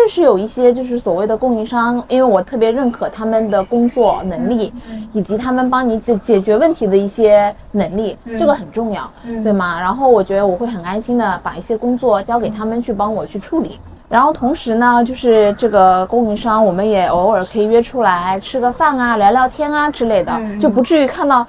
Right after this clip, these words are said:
Speaker 1: 就是你可能看到他就很想掉头就走的那种，<laughs> 那也不太行。
Speaker 2: 嗯。
Speaker 1: 所以我觉得像这类的人，
Speaker 2: 嗯。
Speaker 1: 我们是可以，就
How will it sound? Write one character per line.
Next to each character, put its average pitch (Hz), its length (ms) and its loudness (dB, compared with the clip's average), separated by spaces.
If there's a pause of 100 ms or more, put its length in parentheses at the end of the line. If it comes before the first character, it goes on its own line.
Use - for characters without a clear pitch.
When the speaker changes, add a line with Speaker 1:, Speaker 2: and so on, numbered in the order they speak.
(160)
Speaker 1:
就 269 120 -8
是 247 100 2
你 226 100 2
可 226 140 -2
能 196 100 -2
看 285 140 -6
到 214 140 0
他 220 120 -6
就 233 120 -4
很 240 160 -6
想 190 180 -8
掉 233 160 0
头 196 100 -4
就 226 140 -2
走 - 220 -2
的 190 100 -4
那 311 80 -2 (100)
种， 240 380 0
<laughs> 247 80 0
那 262 60 0
也 208 120 2
不 208 120 -2
太 202 200 -4
行。 - 200 -12
Speaker 2:
嗯。 196 60 -16 (300)
Speaker 1:
所 302 140 2
以 - 20 6
我 294 160 6
觉 214 160 -4
得 262 160 -2 (140)
像 302 260 0
这 415 220 2
类 247 180 4
的 190 160 2
人， 165 260 -4
Speaker 2:
嗯。 165 120 -6
Speaker 1:
我 185 100 0
们 208 160 -2
是 262 220 -6
可 180 300 -4
以， 196 260 -2 (320)
就 170 340 0